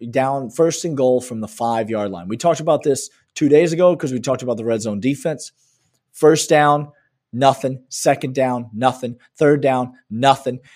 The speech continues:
Now it is fourth and goal from the three-yard line.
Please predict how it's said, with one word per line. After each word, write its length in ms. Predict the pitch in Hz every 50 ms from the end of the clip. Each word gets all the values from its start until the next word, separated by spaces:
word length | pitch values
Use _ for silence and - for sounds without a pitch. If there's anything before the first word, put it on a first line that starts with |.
| _ _
Now 220 | - 156 170 185 185
it 100 | 143 143
is 140 | 127 107 -
fourth 480 | - _ - 165 165 202 202 185 - -
and 180 | 131 131 123
goal 300 | 117 135 139 139 143 147
from 240 | 143 - - 123 117
the 100 | 104 101
three-yard 1300 | - - - 151 139 147 147 147 147 151 147 143 - - _ _ _ _ _ _ - 110 127 127 127 123 110
line. 300 | 104 92 82 73 110